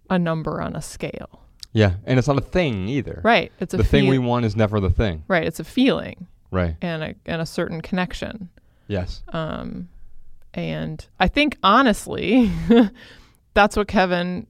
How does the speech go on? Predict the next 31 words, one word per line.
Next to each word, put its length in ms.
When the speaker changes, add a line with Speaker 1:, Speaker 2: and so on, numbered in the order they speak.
Speaker 1:
is 160
trying 480
to 140
convey 600
through, 320
even 280
through 220
his 180
assholery. 800
Speaker 2:
Yes. 440
Speaker 1:
Is 200
like, 360
what, 300
'cause 160
he 80
ta-, 200
he 160
actually 220
talked 280
about 220
this 200
in 100
the 60
No, 220
No 180
Jumper 500
podcast 460
interview 280
towards 340
the 120
end. 440